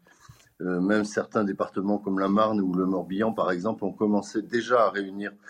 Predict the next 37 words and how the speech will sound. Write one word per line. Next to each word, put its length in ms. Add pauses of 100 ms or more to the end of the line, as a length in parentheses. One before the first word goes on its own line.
(380)
euh, 580
leurs 320
élus 420
et 120
leurs 260
préfets 520
pour, 420
euh, 260 (880)
mettre 320
en 80
place 360
tout 160 (120)
un, 300 (420)
un 100
dispositif 800
de, 240
de 160
succès, 400
de, 540
de 420
discussion. 580 (600)
Donc 180
voilà, 360
euh, 240 (300)
moi 200
je 120
remercie, 720
euh, 180
l'ensemble 520
aussi 380
de, 340
de 80
mes 140
collègues 360
parce 220
que, 100
euh, 480